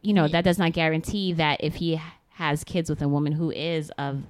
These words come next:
Speaker 1: the same complexion of him or lighter, that their kid may not be darker 'cause her dad may
Speaker 2: Yeah.
Speaker 1: be darker and, you know, genetics skip.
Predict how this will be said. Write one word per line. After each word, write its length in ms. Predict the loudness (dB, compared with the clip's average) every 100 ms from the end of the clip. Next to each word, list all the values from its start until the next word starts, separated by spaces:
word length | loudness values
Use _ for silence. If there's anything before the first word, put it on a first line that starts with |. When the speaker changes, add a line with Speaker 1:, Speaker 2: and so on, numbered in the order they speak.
| _ -6
Speaker 1:
the 120 | -4
same 240 | 0 0
complexion 400 | 0 -2 -2 -4
of 80 | -4
him 160 | -4 -2
or 120 | -2
lighter, 340 | -2 -4 -4 -6 -12 -8
that 100 | -2
their 120 | -2
kid 180 | 0 2
may 100 | 2
not 160 | 0
be 100 | -4
darker 500 | -4 -6 -6 -10 -10 -8
'cause 160 | -8 -2
her 140 | -4
dad 360 | -2 -2 -2 0
may 60 |
Speaker 2:
Yeah. 140 | 0 0
Speaker 1:
be 180 | 0 0
darker 560 | 0 0 0 -2 -2 -6 -20 -20 _
and, 160 | -2 2
you 80 | 2
know, 140 | 0
genetics 480 | 0 -2 0 0 -4
skip. 500 | -6 -4 -6 -6 -20